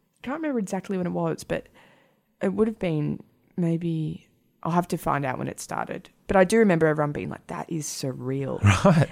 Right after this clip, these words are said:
Speaker 1: And now it's sort of a rite of passage.
Speaker 2: Has it changed? Like, do you, do you, did you use it back then?
Speaker 1: I have used it before. Um,
Speaker 2: Was it, what was it?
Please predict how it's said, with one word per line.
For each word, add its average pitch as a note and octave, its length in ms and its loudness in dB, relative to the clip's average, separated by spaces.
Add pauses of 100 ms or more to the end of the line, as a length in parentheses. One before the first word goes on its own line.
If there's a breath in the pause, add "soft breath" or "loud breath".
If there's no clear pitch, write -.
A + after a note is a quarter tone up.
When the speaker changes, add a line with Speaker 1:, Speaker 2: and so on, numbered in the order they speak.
Speaker 1:
And G#3+ 120 8
now B3+ 240 8
it's D#3+ 160 0
sort F3+ 140 2
of F3 60 -2
a E3 40 0
rite C#3+ 200 0
of - 60 -10
passage. - 540 -10
Speaker 2:
Has B2+ 140 8
it - 100 0
changed? F3+ 500 2 (240)
Like, A2+ 160 4
do A#2 100 2
you, A#2 120 6
do - 180 -4
you, A2 200 4 (200)
did A2 180 2
you G#2+ 80 4
use F#2 260 -2
it - 120 -10
back G2 200 -4
then? G3 160 -4 (120)
Speaker 1:
I A3+ 80 8
have B3 100 6
used B3+ 240 2
it A3 80 -2
before. D#3+ 460 -6 (640)
Um, E3+ 300 4
Speaker 2:
Was D3+ 140 4
it, D#3 200 0 (100)
what A#2 200 0
was B2 140 2
it? - 100 -4